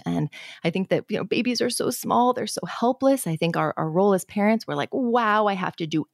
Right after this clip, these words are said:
everything. I have to make everything. I have to be everything." And I think that the rye perspective helped us see our babies and then our kids as,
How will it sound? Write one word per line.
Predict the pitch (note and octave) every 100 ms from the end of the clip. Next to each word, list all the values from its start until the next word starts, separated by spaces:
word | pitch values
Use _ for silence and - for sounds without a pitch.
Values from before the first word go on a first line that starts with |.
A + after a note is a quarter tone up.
| -
everything. | B3 G#3 G#3+ G3 F3+
I | E3
have | D#3+ E3
to | -
make | E3 F3+ G#3+
everything. | G3+ F#3 F#3 F3
I |
have | D#3+ -
to | D#3+
be | E3 G3 G#3+
everything." | E3 D#3+ - - F3+ F#3 - - - - -
And | F3
I | E3+
think | F#3+ F#3+ -
that | D#3+ -
the | -
rye | D3+ D#3+ F3 A3+
perspective | - E3 E3 D#3+ -
helped | - D#3+ D#3+ - -
us | G3+ A3+
see | - - D3 C#3 D3 - - -
our | D#3 - -
babies | E3 E3+ E3 E3+ E3+
and | - D3+ D3+
then | - G#3+
our | D#3+
kids | - - C4 F3 -
as, | D#3